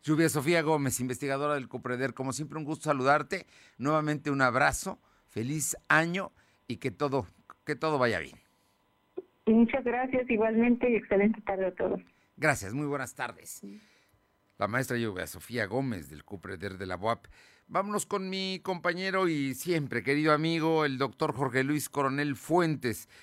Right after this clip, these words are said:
Speaker 1: profesor investigador del Tecnológico de Monterrey, Campus Puebla, y consultor en marketing digital.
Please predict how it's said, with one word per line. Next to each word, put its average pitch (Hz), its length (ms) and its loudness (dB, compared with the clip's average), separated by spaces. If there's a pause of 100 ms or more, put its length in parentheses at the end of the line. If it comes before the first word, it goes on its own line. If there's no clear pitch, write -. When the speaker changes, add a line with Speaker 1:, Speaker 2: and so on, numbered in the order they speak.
(120)
Speaker 1:
profesor 147 360 -2
investigador 131 540 0
del 123 200 -4
Tecnológico 123 680 -2
de 117 60 0
Monterrey, 110 420 -2
Campus 123 340 -4
Puebla, 120 400 0
y 156 60 -2
consultor 113 560 -4 (340)
en 113 180 -4
marketing 113 600 -4
digital. 80 600 -10